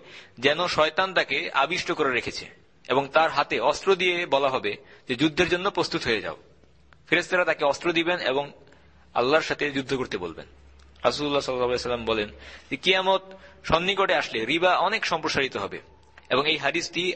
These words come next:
আত-তাবারানী বর্ণনা করেছেন। রাসূলুল্লাহ সাল্লাল্লাহু আলাইহি ওয়াসাল্লামের সময় দুই ধরনের রিবা ছিল, রিবা আল ফাদল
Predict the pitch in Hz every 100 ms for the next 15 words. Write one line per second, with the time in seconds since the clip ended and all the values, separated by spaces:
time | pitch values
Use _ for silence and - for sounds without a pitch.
0 | - 139 - 147 151 160 160 143 123 120
1 | 110 98 - 90 - - - _ - -
2 | - - - _ _ - 147 170 185 190
3 | 180 170 165 165 160 160 156 - 139 135
4 | 131 175 170 170 160 127 120 - 82 67
5 | - - _ - 139 147 139 135 - 143
6 | 160 170